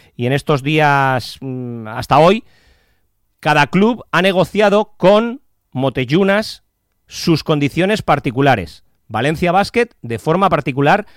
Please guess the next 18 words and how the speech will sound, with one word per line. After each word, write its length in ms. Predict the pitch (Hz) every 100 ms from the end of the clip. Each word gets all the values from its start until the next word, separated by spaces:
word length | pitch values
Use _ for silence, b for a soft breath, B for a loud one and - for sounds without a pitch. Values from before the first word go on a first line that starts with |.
| b b b
ha 120 | 165
negociado 680 | 190 175 143 165 180 214 -
las 220 | 143 139 -
suyas 500 | 269 147 92 - _ _ _ _ _ _
y 140 | 151 -
finalmente 800 | 220 220 220 208 208 226 240 _ _ _ _
las 240 | 127 131 -
condiciones 720 | 135 127 135 175 190 - _ _ _ _ _ -
han 160 | 151
sido 380 | - 170 185 _ -
aceptadas. 800 | 131 123 - 147 120 76 - _ _
Una 240 | 175 196
rebaja 580 | 170 160 147 180 196 190
considerable 920 | 185 175 151 220 220 202 196 190 202 b b -
en 140 | 139
esas 320 | 143 165 - -
exigencias 680 | 131 135 139 139 147 147
iniciales 520 | 135 120 135 139 143